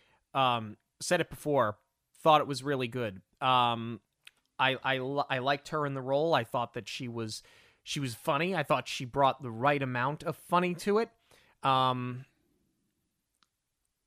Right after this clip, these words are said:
we'll talk about this, uh, soundtrack in a few minutes, but otherwise, I thought a fairly flawless performance.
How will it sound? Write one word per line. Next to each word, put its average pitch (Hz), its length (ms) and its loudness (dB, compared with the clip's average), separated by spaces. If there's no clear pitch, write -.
we'll 202 180 -2
talk 175 320 0
about 147 300 2
this, 143 460 -8
uh, 139 260 -4
soundtrack 135 720 0
in 120 80 -6
a 113 60 -10
few 117 220 -10
minutes, 104 360 -10
but 233 180 2
otherwise, 202 720 8
I 143 100 -2
thought 147 260 2
a 131 60 0
fairly 143 340 0
flawless 120 760 0
performance. 92 840 -12